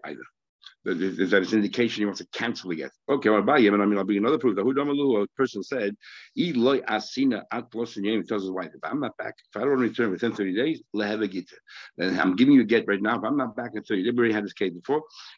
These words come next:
Here's a get." Also, he came back on the thirtieth day, so he still has time. But a Paske Mavra, there's a river there intersecting, and there was no boats, so they're all on strike, the ferries. Amelie started to yell, "Chazuz, that's right, Chazuz, look, I'm here, I'm here."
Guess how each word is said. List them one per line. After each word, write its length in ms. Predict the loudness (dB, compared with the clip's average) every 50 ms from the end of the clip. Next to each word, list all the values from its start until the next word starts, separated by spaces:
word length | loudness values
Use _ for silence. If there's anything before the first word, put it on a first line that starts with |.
| _
Here's 240 | 2 4 4 4 2
a 40 | -2
get." 320 | -6 -8 -10 -12 -12 -14 _ _ _ _ -20 -20 -20 _ _ -2
Also, 300 | -2 -2 -2 0 2 2
he 160 | 2 2 2
came 280 | 0 -2 -2 -2 -2 -2
back 240 | -4 -6 -6 -6 -6 -4
on 140 | -2 -2 -2
the 100 | -2 -4
thirtieth 440 | -4 -4 -4 -2 -2 -4 -4 -6
day, 180 | -6 -8 -8 -8
so 160 | -8 -8 -8
he 100 | -8 -8
still 180 | -6 -6 -4 -4
has 140 | -4 -6 -8
time. 240 | -8 -8 -6 -2 0
But 100 | 0 0
a 40 | 2
Paske 400 | 2 2 2 2 2 2 2 4
Mavra, 360 | 4 4 4 4 4 2 2
there's 160 | 2 2 2
a 60 | 4
river 320 | 4 4 4 4 2 2 2
there 300 | 2 2 2 2 0 -2 -6 -16 -20 -20 -20 -14 _ -2
intersecting, 720 | -2 -2 -2 -2 -4 -2 0 0 0 0 2 2 2 2 2 0
and 300 | 0 2 2 2 2 2
there 100 | 2 2
was 80 | 2
no 180 | 2 2 2 2
boats, 400 | 0 -2 -4 -4 -4 -8 -10 -6
so 80 | -2
they're 180 | 0 0 0 0
all 60 | 0
on 60 | -2
strike, 320 | -4 -6 -8 -8 -8 -8 -8
the 80 | -6
ferries. 480 | -4 -2 -2 -2 -2 -4 -6 -10 -14 -20 _ _ _ _ _ _ _ _ -20 -20 -20 -20 -20 _ -4
Amelie 380 | -2 0 0 2 2 2 2 0
started 260 | 0 -2 -4 -4 -4
to 80 | -2 -2
yell, 220 | 0 0 -2 -2
"Chazuz, 340 | -2 -4 -2 0 0 0 0 -2
that's 260 | -2 -4 -2 -2 -2
right, 140 | -2 -2 -2
Chazuz, 320 | -4 -6 -4 -4 -4 -4
look, 180 | -4 -6 -6 -4
I'm 120 | -4 -2
here, 160 | -2 -2 -4 -4
I'm 100 | -4 -4
here." 220 | -4 -4 -6